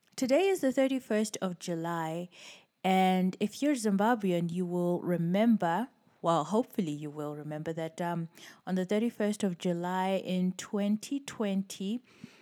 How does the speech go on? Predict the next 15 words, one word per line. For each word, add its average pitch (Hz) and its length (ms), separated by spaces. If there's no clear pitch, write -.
um, 180 420
there 196 300
was 185 680
a, 196 60
a, 185 420
a 202 60
little 247 200
bit 254 160
of 214 140
a 196 80
movement 196 760
or 175 300
a 175 380
call 349 460
to 262 500